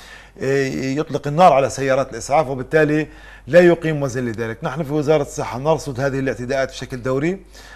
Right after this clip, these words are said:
نوثقها، يتم إرسالها لكل المؤسسات الدولية والمنظمات العاملة مع وزارة الصحة الفلسطينية. بالإضافة إلى ذلك لدينا لقاء دوري مع اللجنة الدولية لحقوق الإنسان، نلتقي فيها بشكل دوري كل سنة. في، طبعا هي يمنع دخولها إلى فلسطين من قبل الاحتلال،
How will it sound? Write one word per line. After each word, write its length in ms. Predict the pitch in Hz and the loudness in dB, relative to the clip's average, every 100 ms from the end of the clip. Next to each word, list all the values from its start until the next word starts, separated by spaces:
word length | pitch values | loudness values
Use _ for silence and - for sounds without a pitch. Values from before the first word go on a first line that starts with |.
| - | -14
نوثقها، 760 | 123 147 143 160 - 147 185 208 - - - - | -2 0 0 -2 0 4 2 2 -14 -20 -14 -8
يتم 300 | 135 185 165 | 0 0 0
إرسالها 380 | 127 - 160 143 | 0 4 4 4
لكل 280 | 131 190 | -2 -2
المؤسسات 500 | 180 147 131 - 160 | -2 -4 -6 -4 -4
الدولية 440 | 135 135 139 151 139 | -2 -4 -2 0 0
والمنظمات 680 | 131 135 131 120 139 151 135 | 0 -2 -4 -2 -2 -2 0
العاملة 360 | 135 147 131 | -2 -2 -6
مع 100 | 127 | -4
وزارة 280 | 127 131 139 | -4 -2 -2
الصحة 300 | - 139 120 | -4 -8 -8
الفلسطينية. 720 | 123 139 - 139 151 165 202 - - - - - | -8 -10 -10 -8 -4 -4 -4 -10 -20 -20 -20 -12
بالإضافة 600 | 107 165 175 165 180 165 | -4 -4 -4 4 4 4
إلى 100 | 160 | 2
ذلك 360 | 135 135 123 131 | 2 2 0 -2
لدينا 300 | 135 170 156 | -2 -2 -2
لقاء 360 | 147 - 156 | -2 0 0
دوري 320 | 139 151 143 131 | 2 0 0 -2
مع 140 | 127 | -2
اللجنة 260 | 135 135 139 | -2 -4 -6
الدولية 400 | 131 131 147 123 | -4 -2 -2 -4
لحقوق 340 | 107 139 131 | -6 -10 -10
الإنسان، 520 | 131 117 - 160 196 202 - - - 123 | -8 -6 -2 0 -2 -6 -18 -20 -12 -2
نلتقي 440 | 170 160 143 147 | 0 0 -4 -4
فيها 200 | 120 151 | 2 2
بشكل 360 | - 143 - 123 | 2 -2 -6 2
دوري 260 | 151 135 | 2 2
كل 220 | 123 147 120 | -2 -6 -2
سنة. 360 | 156 170 208 - | -2 -2 -4 -8
في، 720 | 131 131 127 127 127 69 - - - - | -4 -2 -2 -6 -8 -8 -10 -14 -20 -4
طبعا 260 | 139 143 151 | 0 2 2
هي 260 | 156 151 | 2 4
يمنع 300 | 185 170 147 | 4 2 0
دخولها 460 | 139 - 175 139 139 | 0 0 0 2 2
إلى 140 | 135 | 0
فلسطين 400 | - 131 - 156 | -4 -8 -6 -6
من 80 | 131 | -6
قبل 180 | 147 139 | -4 -4
الاحتلال، 560 | 127 - 143 160 185 | -4 -4 4 6 6